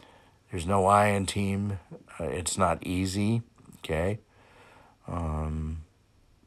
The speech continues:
things are difficult, but with the right frame of mind, as I've said,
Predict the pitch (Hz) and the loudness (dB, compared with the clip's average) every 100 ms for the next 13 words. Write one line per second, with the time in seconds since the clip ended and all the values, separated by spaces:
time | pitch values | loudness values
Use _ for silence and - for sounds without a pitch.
0 | _ _ _ _ _ - - - - _ | _ _ _ _ _ -20 -20 -20 -20 _
1 | _ _ - - - - 120 117 110 113 | _ _ -20 -20 -10 2 6 6 8 10
2 | 113 110 101 104 110 120 131 98 101 - | 10 8 0 0 0 0 2 0 0 -4
3 | - 107 110 101 104 104 - 101 101 92 | -4 0 2 8 8 6 2 2 2 0
4 | 82 92 95 101 98 92 92 82 - 87 | 0 2 2 2 0 0 -2 -2 -2 -2
5 | 87 | -2